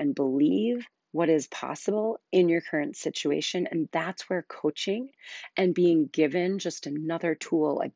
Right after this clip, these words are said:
different way to think about things, to be creative, can show you all of the opportunities out there to start focusing on the solutions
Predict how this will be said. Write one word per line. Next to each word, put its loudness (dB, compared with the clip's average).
different 0
way 4
to -6
think -4
about 0
things, -2
to 0
be 2
creative, 0
can 0
show 4
you 6
all 4
of -2
the 2
opportunities -4
out -8
there 4
to 0
start -2
focusing -4
on -6
the -12
solutions 0